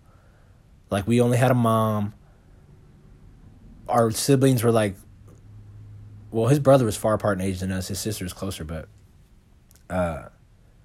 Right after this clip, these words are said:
I think that's why we clicked, too, 'cause we knew we were just, like, these half-not kids, you know what I'm saying?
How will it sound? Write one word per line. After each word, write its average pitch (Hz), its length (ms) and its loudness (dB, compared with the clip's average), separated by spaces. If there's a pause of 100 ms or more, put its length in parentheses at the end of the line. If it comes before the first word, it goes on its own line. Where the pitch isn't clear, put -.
(760)
I 127 60 2
think 151 100 6
that's 143 120 4
why 143 80 8
we 127 100 4
clicked, 117 220 -2
too, 131 140 0
'cause 110 100 -2
we 127 100 2
knew 127 180 2
we 120 80 2
were 107 80 0
just, 104 220 -6
like, 101 140 -2
these 104 160 -4
half-not 98 560 -2
kids, 92 480 -4
you 90 60 -4
know 90 40 -4
what 85 100 -8
I'm 82 60 -8
saying? 85 180 -8